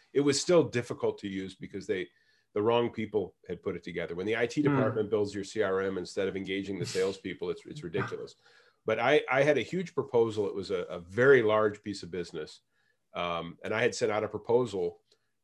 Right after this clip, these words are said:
Speaker 1: that I was supposed to follow up on within two weeks, and then I had to travel internationally. I was on the road, came back, was exhausted, came in the office, pulled up the C R M, and there was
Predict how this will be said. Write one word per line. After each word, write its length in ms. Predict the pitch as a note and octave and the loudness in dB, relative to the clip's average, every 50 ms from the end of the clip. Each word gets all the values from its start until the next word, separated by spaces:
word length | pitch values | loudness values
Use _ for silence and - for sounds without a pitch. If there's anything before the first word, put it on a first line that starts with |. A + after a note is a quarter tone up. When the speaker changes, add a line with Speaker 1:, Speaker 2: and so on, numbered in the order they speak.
| _ _ _ - | _ _ _ -6
Speaker 1:
that 100 | G2 G2 | -4 -2
I 60 | G2 | -2
was 100 | F#2+ F#2+ | -2 0
supposed 260 | - A#2+ A2+ G#2 - | 0 0 0 0 0
to 40 | G#2 | -4
follow 320 | - - G#2+ G#2 G2 F#2+ | -2 0 0 2 2 2
up 160 | G2+ G#2 - | 0 0 0
on 160 | - F#2+ F#2 F#2 | -2 -4 -4 -4
within 220 | F2 F2 G2+ F#2 | -4 -6 -6 -8
two 180 | F2+ - A#2 A2 | -8 -6 -6 -4
weeks, 300 | G2 F#2+ F#2+ F#2+ F#2+ - | -4 -4 -6 -6 -8 -8
and 120 | F2+ F#2 | -6 -6
then 100 | F#2+ F#2 | -4 -4
I 80 | F#2+ G#2+ | -4 -4
had 160 | G#2+ A#2 A2 | -2 -4 -4
to 80 | G2 F#2 | -4 -6
travel 420 | - - G#2 G2 F2+ G2 F#2 F2 | -6 -6 -6 -4 -4 -4 -6 -6
internationally. 580 | F2+ F2 F2 F2 E2+ F2 - - - D#2+ A#1 G1+ - _ _ _ _ _ _ _ _ _ - | -6 -6 -6 -4 -6 -6 -8 -8 -10 -10 -10 -12 -14 _ _ _ _ _ _ _ _ _ -4
I 100 | G#2 G#2+ | 0 2
was 140 | B2 A#2 | 2 4
on 140 | B2 A#2+ A#2+ | 4 4 4
the 80 | B2 A2+ | 4 4
road, 340 | G#2+ G2+ G2+ G#2 G#2 G#2 G2+ | 4 4 2 2 0 0 -2
came 240 | - A2+ G#2+ F#2+ | -2 -2 -2 -2
back, 340 | F2+ G2 G2 G2 G2+ G2+ - | -2 -2 -2 -2 -2 -4 -4
was 140 | G2+ F#2+ - | -6 -8 -8
exhausted, 560 | G2 F2 E2+ G2 G2 G2 G#2 G2+ - - G2 | -8 -8 -6 -4 -2 -2 -2 -2 -4 -8 -10
came 200 | - - G2+ G2 G2+ | -8 -6 -6 -4 -4
in 40 | |
the 120 | G2+ G2 F#2 | -4 -4 -2
office, 320 | F2 F#2+ F#2+ - G2 F2 | -2 -4 -4 -6 -10 -12
pulled 280 | - _ - G#2 G#2 G#2+ | -10 _ -4 -4 -2 -2
up 140 | G#2 G2+ - | -4 -6 -8
the 60 | F#2+ | -14
C 180 | - - G#2 | -8 -4 -2
R 220 | G2 F#2 F#2 F#2+ F#2+ | -2 0 0 -2 -2
M, 260 | G2+ G2+ G2 G2 F#2+ - - | -2 -4 -4 -6 -8 -10 -10
and 160 | F#2 F#2 F2+ | -8 -6 -6
there 100 | F2+ F2+ | -4 -4
was 280 | F#2 F2+ F2+ - - | -4 -6 -6 -8 -12